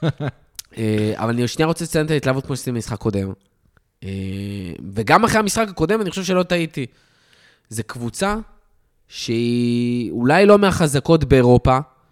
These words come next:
Speaker 2: אבל היא יודעת לעשות את העבודה. והיא בכלל לא רעה מול קבוצות כמו ליברפול. זו קבוצה שקודם כל יודעת לעשות את ההגנה.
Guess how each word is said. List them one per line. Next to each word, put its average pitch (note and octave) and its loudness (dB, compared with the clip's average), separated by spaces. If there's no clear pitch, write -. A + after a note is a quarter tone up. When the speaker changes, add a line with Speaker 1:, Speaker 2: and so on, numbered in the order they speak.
Speaker 2:
אבל D#3+ 0
היא G3+ 6
יודעת B3+ 6
לעשות A3 4
את - 2
העבודה. C#3 4
והיא B2 4
בכלל A3+ 4
לא A3 6
רעה G2+ 4
מול D3 4
קבוצות D#3 -4
כמו D#3+ 2
ליברפול. D3 4
זו A2 -4
קבוצה B2 2
שקודם E3+ 2
כל E3+ 4
יודעת D3+ 4
לעשות C#3+ 0
את D3+ -2
ההגנה. B2 0